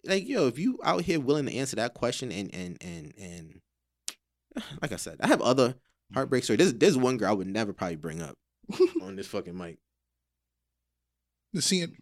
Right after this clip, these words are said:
Speaker 3: Seeing Trip girl.
Speaker 1: <laughs>
Speaker 2: Talking about that girl?
Speaker 3: Yeah, that's my man's though. So, um,
Speaker 1: Every nigga we not, like I said, we're
Speaker 3: since
Speaker 1: not
Speaker 3: we,
Speaker 1: getting into that
Speaker 3: since
Speaker 1: shit.
Speaker 3: we already on this, um,
Speaker 1: We're not.
Speaker 3: this trail,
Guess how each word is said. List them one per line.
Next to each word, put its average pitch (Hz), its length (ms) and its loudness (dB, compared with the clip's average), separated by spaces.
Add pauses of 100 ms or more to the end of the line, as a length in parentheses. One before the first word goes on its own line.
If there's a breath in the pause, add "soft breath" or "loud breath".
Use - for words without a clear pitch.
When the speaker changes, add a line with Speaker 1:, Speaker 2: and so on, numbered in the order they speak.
Speaker 3:
Seeing 175 240 -6
Trip 208 200 -8
girl. 123 220 -10 (720)
Speaker 1:
<laughs> - 0 - (1040 loud breath)
Speaker 2:
Talking 120 160 6
about 104 60 2
that 139 100 6
girl? 202 160 4 (100)
Speaker 3:
Yeah, 160 100 4
that's 165 140 0
my 165 120 0
man's 147 360 0
though. 120 180 -2 (260 loud breath)
So, 170 420 12
um, 170 280 12
Speaker 1:
Every 151 140 8
nigga 208 200 6
we 202 80 4
not, 143 260 2
like 143 140 2
I 135 60 4
said, 131 180 4
we're 330 60 12
Speaker 3:
since - 120 12
Speaker 1:
not - 100 8
Speaker 3:
we, 214 60 8
Speaker 1:
getting 131 280 6
into 123 260 2
that 127 100 4
Speaker 3:
since 208 160 12
Speaker 1:
shit. 226 100 8
Speaker 3:
we 220 80 12
already 190 240 12
on 180 220 10
this, 151 200 6
um, 135 520 4
Speaker 1:
We're 127 140 8
not. 175 300 2
Speaker 3:
this 147 220 8
trail, 151 640 8